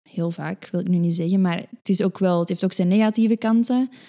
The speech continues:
Bijvoorbeeld, ik ben een heel harde people person, maar ik ben ook een heel hoogsensitieve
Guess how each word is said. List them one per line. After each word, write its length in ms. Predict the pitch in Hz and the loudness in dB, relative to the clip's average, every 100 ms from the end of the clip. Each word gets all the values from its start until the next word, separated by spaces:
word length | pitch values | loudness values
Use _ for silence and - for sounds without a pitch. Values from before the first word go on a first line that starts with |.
| - _ | -20 _
Bijvoorbeeld, 380 | - 185 180 - | -2 0 0 0
ik 260 | 247 - - | -2 -2 -2
ben 120 | 214 202 | 2 4
een 80 | |
heel 120 | 208 214 | 4 4
harde 240 | 214 196 | 2 0
people 340 | - 220 254 | -2 -2 -2
person, 520 | 247 240 262 269 285 247 | -2 -2 -2 -2 -2 0
maar 100 | 190 | 2
ik 60 | |
ben 100 | 185 | 0
ook 120 | 196 | -2
een 100 | - | -2
heel 320 | 175 180 247 220 | -2 0 0 0
hoogsensitieve 1000 | 185 226 - 233 - - 247 254 269 | -2 -2 0 -2 -2 -6 -6 -2 -4